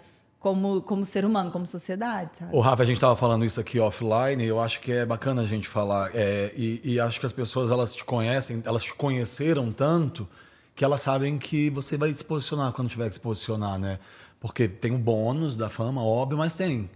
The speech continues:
Speaker 2: o ônus, né? Essa galera que fica vinte e quatro horas. Como é que você lida com isso? Com essas, com os haters mesmo?
Speaker 1: É,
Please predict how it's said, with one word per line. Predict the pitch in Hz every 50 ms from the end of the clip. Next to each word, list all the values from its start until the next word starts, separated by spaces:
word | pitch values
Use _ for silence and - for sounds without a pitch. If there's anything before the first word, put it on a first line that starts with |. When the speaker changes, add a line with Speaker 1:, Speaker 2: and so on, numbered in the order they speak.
| - - - - - _ _ _ _
Speaker 2:
o | 139 123
ônus, | 120 113 104 101 98 101 92 98
né? | 107 104 101
Essa | 95 - 113
galera | 101 104 101 101 101 101 101
que | - -
fica | 101 - 110 - 120
vinte | 98 107 104
e | - -
quatro | 117 107 101 - 117
horas. | 110 107 107 107 113 120 117 113 - - - - -
Como | - - 156 180
é |
que | 165 -
você | - 180
lida | 165 139 135 120 120
com | - - 120
isso? | 110 107 98 92 - - 101 -
Com | - 110 104
essas, | 107 104 101 - - 113 110 110 107 95 - - - - - - _ _ _ _ _ _ _ _ _ -
com | 190
os | 170 -
haters | - 170 139 107 95 - 110 98 95
mesmo? | 107 104 101 95 87 92 95 85 - _ _ -
Speaker 1:
É, | 175 190 190 180 170 165 156 156